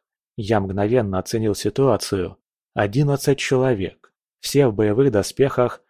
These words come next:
вооружены до зубов. Судя по шевронам на их костюмах, это отряд «Альфа». Элитный имперский спецназ, с которым я уже встречался раньше.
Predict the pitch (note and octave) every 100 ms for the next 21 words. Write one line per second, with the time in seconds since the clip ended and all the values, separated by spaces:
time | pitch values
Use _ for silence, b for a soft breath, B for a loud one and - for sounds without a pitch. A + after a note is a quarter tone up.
0 | - B2 C3+ B2 G#2+ A2 F2+ G2 G2+ G2
1 | F2 G#2+ F2+ - - _ _ _ _ -
2 | C3 A2 G#2+ A2 - G#2 G#2+ B2 G#2+ G#2
3 | A2 A2 - G2+ - D3 G#2+ F2+ - -
4 | _ - B2 - A2+ G#2+ - A#2+ A#2 B2
5 | - - A#2+ F#2+ - F#2+ F2+ - _ _
6 | _ D3 C#3+ B2+ - B2 A#2+ C3+ A#2+ -
7 | A2 - G2+ - C#3 C#3 - _ _ -
8 | C#3 B2+ C#3 C3 B2+ C3 C3 A#2+ C3 B2
9 | C3+ D3+ - F#2 - C3+ D3 G2 - F#2+
10 | E2+